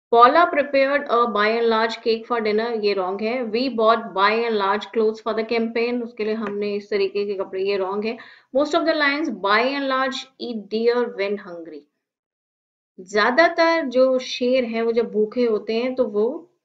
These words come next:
डियर को खाते हैं। हम इस तरीके से ज्यादातर इस सेंस में by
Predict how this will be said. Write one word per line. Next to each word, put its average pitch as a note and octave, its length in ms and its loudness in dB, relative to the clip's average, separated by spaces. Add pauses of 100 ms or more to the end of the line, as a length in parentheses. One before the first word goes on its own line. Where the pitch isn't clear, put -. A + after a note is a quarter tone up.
(440)
डियर A3 280 2
को - 100 -4
खाते - 320 -12
हैं। F3+ 60 -14
हम G#3 140 -4
इस A3+ 100 -8
तरीके A#3+ 320 0
से G#3+ 180 -2
ज्यादातर G#3+ 800 0 (140)
इस G#3+ 240 -4 (200)
सेंस G3+ 280 -6
में A3+ 100 -2
by F#3 160 0